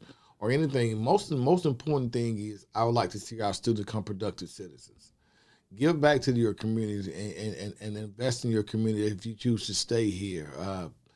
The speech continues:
you know, and it doesn't, it doesn't take much. It's, I always tell everybody, you know, my ultimate goal is to make sure I tell my sons them this, and,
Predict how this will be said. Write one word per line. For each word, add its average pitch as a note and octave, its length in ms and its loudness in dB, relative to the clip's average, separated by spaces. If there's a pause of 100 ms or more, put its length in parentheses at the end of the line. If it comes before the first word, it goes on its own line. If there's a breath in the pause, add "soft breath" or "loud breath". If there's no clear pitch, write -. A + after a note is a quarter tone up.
(280 soft breath)
you A2+ 80 -6
know, G#2+ 300 0
and F#2+ 400 -4
it A2 80 2
doesn't, B2+ 360 4
it A2+ 120 -2
doesn't A#2+ 240 0
take A#2+ 240 0
much. A2+ 560 -6
It's, G#2 260 -14 (240)
I G2+ 60 6
always B2+ 320 8
tell B2 260 4
everybody, A2 560 4
you G2+ 120 -4
know, G#2+ 140 -2
my G#2+ 240 -2
ultimate A2+ 420 -2
goal A2 460 -2 (520 soft breath)
is A2 220 0
to A2+ 100 0
make A2 260 0
sure B2+ 320 2
I G#2+ 60 4
tell B2 260 4
my A#2 140 0
sons A#2 440 0
them G#2 160 -8
this, G#2+ 280 -16
and, F#2+ 180 -20